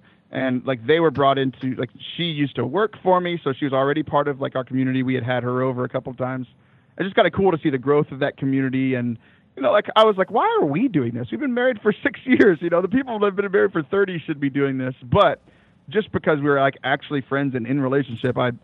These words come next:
I think and I hope, uh, that, uh, we were actually able to give something to 'em, and it was actually cool for me and my wife to do together as well.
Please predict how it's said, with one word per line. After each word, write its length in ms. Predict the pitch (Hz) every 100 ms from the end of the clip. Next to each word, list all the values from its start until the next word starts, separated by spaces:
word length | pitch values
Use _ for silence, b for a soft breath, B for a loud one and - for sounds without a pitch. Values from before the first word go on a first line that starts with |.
| -
I 80 | 147
think 320 | - 262 -
and 80 | 147
I 60 | 135
hope, 320 | 233 170 - - b b b _ 135
uh, 220 | 127 123
that, 260 | 117 123 - 123
uh, 140 | 120
we 100 | 127
were 80 | 127
actually 280 | 123 - 123
able 160 | 120
to 200 | 113 110 107 b b b -
give 160 | 151
something 220 | 131 143 127
to 180 | 143 135
'em, 80 | 131
and 60 |
it 20 | 127
was 100 | 131
actually 220 | 139 123
cool 220 | - 127
for 80 | 120
me 100 | 117
and 60 | 117
my 80 | 113
wife 200 | 117 113
to 60 | 113
do 80 | 117
together 280 | 117 -
as 120 | - -
well. 200 | 110